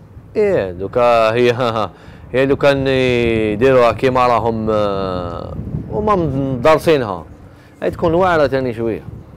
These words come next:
هاي تكون واعره تاني، جي اس كا تاني تكون واعره بزاف، باسكو سي ان ايكيب كبيره بزاف، ما تقدرش تهضر عليها، هادي م-، تستاهل ما اكثر كيما يقول لك، جي اس كا تستاهل ما اكثر.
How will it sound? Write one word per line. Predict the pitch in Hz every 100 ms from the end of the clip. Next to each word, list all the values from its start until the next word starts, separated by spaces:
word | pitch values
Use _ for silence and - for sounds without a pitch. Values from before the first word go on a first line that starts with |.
| - - - - - - - - - 117
هاي | 120
تكون | 110 120
واعره | 117 113 98 87
تاني، | 101 104 104 104 98
جي | 92 110 107
اس |
كا | - 104
تاني | 104 104 101
تكون | 98 98
واعره | 95 92 92
بزاف، | 82 80 82 71 - - - -
باسكو | 104 - 98
سي | - 104 104
ان |
ايكيب | 101 92 95 - 85 82
كبيره | - 92 95 92
بزاف، | 85 78 92 76 - _ - - - -
ما | 95 104 107 104
تقدرش | 98 - 101 101
تهضر | - 90 92 92
عليها، | 87 87 85
هادي | 98 113 110
م-، | 107
تستاهل | 107 - 147 135
ما | 135
اكثر | 151 - 104
كيما | 98 104
يقول | 98 98 90
لك، | 76 - - - - -
جي | 117 113
اس | -
كا | 117 120
تستاهل | 104 - 98 107 95
ما | 98 123
اكثر. | - 87